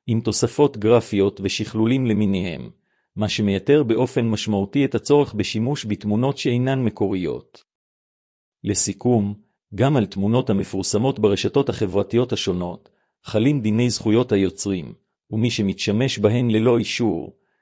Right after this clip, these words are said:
יכול, בסופו של דבר, למצוא עצמו נתבע על הפרת זכויות יוצרים.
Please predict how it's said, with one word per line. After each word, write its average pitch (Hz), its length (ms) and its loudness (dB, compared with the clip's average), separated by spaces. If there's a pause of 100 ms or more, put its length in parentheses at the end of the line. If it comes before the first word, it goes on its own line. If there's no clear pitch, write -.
(160)
יכול, 95 520 2 (360)
בסופו 107 420 0
של 98 160 -2
דבר, 98 420 2 (420)
למצוא 104 400 4
עצמו 127 360 0
נתבע 113 360 2
על 139 80 2
הפרת 123 420 2
זכויות 127 440 0
יוצרים. 78 640 -6